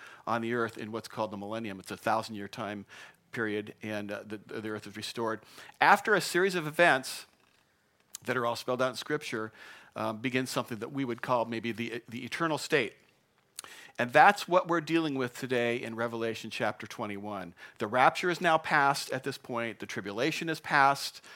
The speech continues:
The second coming is past. The millennium is past. And now we enter into this final eternal phase called, where, wh-, which Scripture describes as the new heaven and the new earth and the new Jerusalem. And that's where we are today,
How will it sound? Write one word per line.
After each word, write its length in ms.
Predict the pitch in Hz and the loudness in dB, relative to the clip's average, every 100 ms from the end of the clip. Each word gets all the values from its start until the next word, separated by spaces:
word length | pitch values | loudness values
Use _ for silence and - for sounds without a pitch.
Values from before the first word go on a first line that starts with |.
| - - - | -20 -16 -6
The 40 | |
second 320 | - 123 117 | 0 0 -2
coming 360 | - 165 175 180 | 0 2 2 2
is 120 | 160 | -2
past. 680 | - 156 143 135 - - - - - - | 4 8 8 6 2 -10 -16 -20 -20 -12
The 80 | 107 | -8
millennium 500 | 110 123 160 180 180 | -4 0 0 0 -2
is 100 | 160 | -4
past. 500 | - 147 127 123 - | 2 6 6 4 0
And 120 | 117 | -4
now 140 | 123 143 | -2 0
we 160 | 156 | 0
enter 180 | 147 139 | -2 -2
into 200 | 135 131 | -4 -6
this 220 | 113 - | -8 -8
final 480 | - 135 139 156 160 | -4 -2 0 -2 -4
eternal 460 | 143 - 151 131 123 | -6 -6 -6 -4 -6
phase 460 | - 135 117 113 | -2 0 0 -2
called, 400 | - 127 120 120 - - | -4 0 0 -2 -10 -10
where, 240 | 117 113 | -4 -4
wh-, 520 | - 107 113 110 110 | -6 -10 -10 -12 -10
which 120 | 117 107 | -10 -8
Scripture 340 | - 143 147 | -6 -6 -6
describes 420 | 127 - 117 117 | -8 -2 -2 -2
as 100 | 110 | -6
the 100 | 107 | -8
new 240 | 104 127 147 | -6 -6 0
heaven 420 | 131 110 107 107 - - - - | 0 0 -6 -10 -16 -20 -20 -12
and 140 | 107 | -8
the 60 | 107 | -6
new 200 | 117 139 | -4 -4
earth 420 | 110 104 104 - 90 | -4 -6 -8 -12 -12
and 160 | 101 | -10
the 40 | 101 | -10
new 120 | 95 | -12
Jerusalem. 560 | 85 87 123 - - - - - | -12 -12 -10 -12 -16 -18 -20 -4
And 80 | 120 | 0
that's 180 | 139 | 2
where 100 | 160 | 2
we 100 | 151 | 4
are 100 | 147 | 4
today, 460 | 139 135 117 110 | 2 0 2 2